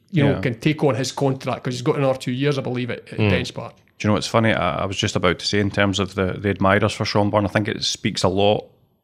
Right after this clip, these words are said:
Speaker 2: f-, the quality that he has, that I would not be at all surprised if Sean Byrne ends up in the Premiership.
Speaker 1: Steps up,
Speaker 2: I,
Speaker 1: yeah,
Speaker 2: I could
Speaker 1: yeah,
Speaker 2: actually,
Speaker 1: yeah.
Speaker 2: I could comfortably see Sean Byrne leaving Dundee,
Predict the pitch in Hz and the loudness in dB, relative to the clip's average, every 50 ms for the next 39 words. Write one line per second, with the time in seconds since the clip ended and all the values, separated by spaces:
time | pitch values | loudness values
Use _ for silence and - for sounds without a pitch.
0 | _ _ _ _ - _ - - - - _ _ _ - - - - 104 104 110 | _ _ _ _ -20 _ -20 -20 -20 -20 _ _ _ -14 -12 -4 -2 0 0 0
1 | 110 107 - - 101 101 107 - - 113 101 104 101 101 110 107 - - - - | 0 -4 -2 -4 -4 -4 -4 -4 -4 -2 0 2 4 4 4 2 0 -4 -6 -10
2 | - - - - - _ _ _ _ _ _ 107 101 95 92 - - 113 110 107 | -18 -20 -20 -20 -20 _ _ _ _ _ _ 0 0 0 2 2 2 2 2 4
3 | 101 92 107 95 - - 104 95 - - 104 104 101 - 101 - - 104 85 95 | 2 4 2 2 2 2 -2 -2 2 2 2 2 2 0 -2 0 2 4 4 4
4 | 95 98 - - - 98 98 92 - - - 107 95 95 92 95 92 90 92 95 | 4 0 -2 -4 -4 -4 -4 -4 -4 -4 0 0 2 2 2 2 0 0 0 -2
5 | 95 - 95 - - 95 95 - 107 101 110 110 - - - 147 131 - - 139 | -2 -2 -4 -2 -2 -4 -2 0 0 0 0 0 -2 0 0 0 -2 0 0 0
6 | - 113 - 120 123 127 - - 101 113 123 - 139 131 123 - 98 110 - - | 0 2 4 2 2 4 4 6 6 6 4 4 4 2 4 4 4 2 4 2
7 | 117 95 - - - - - 135 127 131 - - 120 104 104 110 101 - - 110 | 2 0 0 -6 -4 2 4 4 4 4 4 2 2 4 4 2 0 2 2 0
8 | 104 - - 92 98 95 - 113 107 - - - - - - 123 117 117 123 120 | 2 2 4 2 2 4 4 2 2 2 -4 -14 -18 -6 2 4 6 6 6 6
9 | 117 110 107 98 107 101 101 98 101 101 104 107 104 | 6 6 8 6 6 6 6 6 4 6 4 4 4